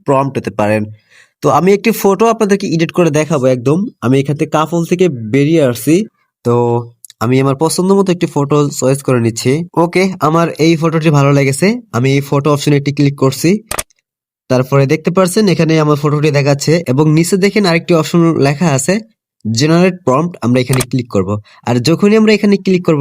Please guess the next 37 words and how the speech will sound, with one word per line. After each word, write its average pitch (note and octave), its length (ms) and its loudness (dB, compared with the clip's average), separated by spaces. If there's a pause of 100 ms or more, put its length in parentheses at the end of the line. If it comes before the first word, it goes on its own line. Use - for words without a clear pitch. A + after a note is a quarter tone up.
আমাদের D#3 280 2
যে E3+ 120 2
ফটোটি E3 380 0
আছে D3 200 -4
না, F#3 80 2 (240)
এই C3+ 140 0
ফটোটির F3+ 380 0 (100)
প্রম্পট E3 320 2
তারা D3 140 0 (140)
তৈরি G3 240 4
করে A2 180 0
দেবে। G#2 160 0
নিচে A#2+ 180 -2
দেখতে E3 240 -4
পাচ্ছেন G3+ 300 0 (440)
প্রম্পটটি C#3+ 340 0
কিন্তু E3 220 0
তারা C#3 120 2 (120)
তৈরি D#3 220 2
করে A2 200 -2
দিচ্ছে। G#2 220 -4 (380)
আমাদের C3 280 0
প্রম্পটটি D3+ 260 0 (100)
তৈরি D3+ 220 2
হয়ে D3 220 2
গেছে। C#3+ 200 -2 (340)
তারপরে C#3+ 260 0 (100)
কপি D3+ 260 0
প্রম্পট E3+ 280 0
অপশনে D3 340 -2
ক্লিক D#3 260 0
করব, C#3 160 2 (440)
তারপরে C#3+ 300 0
একটি D3+ 200 -6
অ্যাড E3+ 260 0
আসতে E3+ 260 -6
পারে। C3+ 160 0